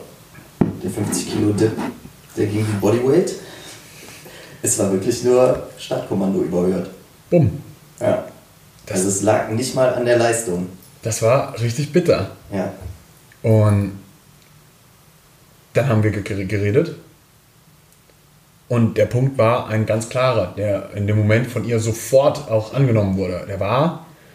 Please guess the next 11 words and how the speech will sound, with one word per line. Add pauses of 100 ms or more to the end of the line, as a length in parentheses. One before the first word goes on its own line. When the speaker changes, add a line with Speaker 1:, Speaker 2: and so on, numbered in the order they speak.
Speaker 2:
„Sinja, (400)
du
hast
jetzt
zwei
Chancen.
Du, (120)
du
schmeißt
jetzt
hin